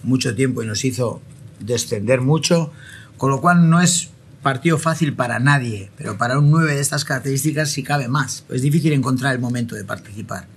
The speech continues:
De hecho, en el descanso se lo he comentado, no es fácil el partido para un delantero de tus características, pero tú puedes no hacer un buen partido, pero sin embargo ayudarnos con el gol. Y mira, eh,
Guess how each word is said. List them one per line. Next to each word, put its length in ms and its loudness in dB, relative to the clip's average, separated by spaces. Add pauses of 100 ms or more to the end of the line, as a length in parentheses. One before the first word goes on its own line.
(720)
De 100 -4
hecho, 160 0
en 80 2
el 80 0
descanso 480 0
se 100 -2
lo 80 -2
he 60 -4
comentado, 340 0
no 180 4
es 160 4
fácil 300 -6
el 120 -8
partido 480 -2 (1200)
para 240 0
un 140 4
delantero 440 0
de 60 -6
tus 140 -6
características, 680 -6
pero 200 -6
tú 180 -2
puedes 380 2
no 100 2
hacer 240 0
un 80 2
buen 180 4
partido, 480 0 (460)
pero 160 0
sin 160 4
embargo 320 2
ayudarnos 540 2
con 140 -2
el 120 0
gol. 280 -2 (140)
Y 60 -10
mira, 320 0 (180)
eh, 760 -18